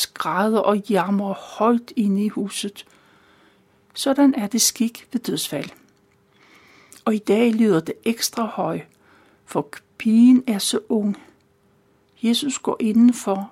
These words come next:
i sorgens hus. Og Jesus ser på grædekronerne og spørger, hvorfor de græder og jamrer. "Den lille pige er ikke død. Hun sover bare." Og så lærer folket ham.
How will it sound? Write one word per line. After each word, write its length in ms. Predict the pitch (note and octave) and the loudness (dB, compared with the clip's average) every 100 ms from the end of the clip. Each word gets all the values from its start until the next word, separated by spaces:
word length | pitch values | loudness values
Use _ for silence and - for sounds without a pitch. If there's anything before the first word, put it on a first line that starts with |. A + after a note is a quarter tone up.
| - | -10
i 80 | G#3 | -6
sorgens 720 | - - E3+ F#3+ A#3 A#3+ - | -4 -2 -4 0 2 2 0
hus. 400 | - - - - _ _ _ _ _ _ _ _ _ _ _ - - _ _ - | -8 -12 -16 -16 _ _ _ _ _ _ _ _ _ _ _ -20 -20 _ _ 0
Og 220 | B3+ A#3+ | 2 4
Jesus 320 | B3+ C#4+ C4+ | 2 2 -2
ser 180 | - A3 | 0 0
på 160 | G#3+ A3+ | -2 -8
grædekronerne 1120 | - F3 F3+ G3+ - G3+ G#3 G3+ G#3+ A3 A3 - _ _ _ - | -6 -4 -2 -2 -4 -2 0 2 2 0 -2 -6 _ _ _ -12
og 100 | F#3 | -8
spørger, 300 | - G#3 G3 | -2 2 2
hvorfor 320 | G#3+ G#3 - | 4 2 0
de 120 | G3 | -6
græder 480 | - - C#3+ E3 G#3 | -8 -6 -4 -2 -2
og 140 | G#3+ A3 | -2 -2
jamrer. 480 | F#3+ D#3 F3 G3 F#3+ _ _ _ _ _ _ - | -2 -2 -4 -6 -6 _ _ _ _ _ _ -6
"Den 80 | |
lille 280 | E3+ F#3 F#3+ | -2 -2 -4
pige 440 | F3+ - A3 G#3+ - | -8 -6 0 0 0
er 80 | |
ikke 260 | G3 F#3 C4 | -2 0 -2
død. 360 | - G3+ G#3 G3 - _ | 0 -4 -4 -6 -12 _
Hun 180 | - C4 | 4 4
sover 460 | - - - A3+ C4+ | 4 -4 -2 0 0
bare." 380 | E3 E3 E3 D#3 _ _ _ _ _ _ _ - _ - - - - - - - | -2 -4 -8 -10 _ _ _ _ _ _ _ -20 _ -20 -20 -20 -20 -20 -16 -6
Og 100 | F3+ | -2
så 180 | A#3+ G#3+ | 2 2
lærer 300 | G#3 G3 G3 | 4 2 0
folket 500 | - D#3+ D#3 - F3 | -2 -2 -4 -6 -8
ham. 320 | E3 D#3+ | -6 -8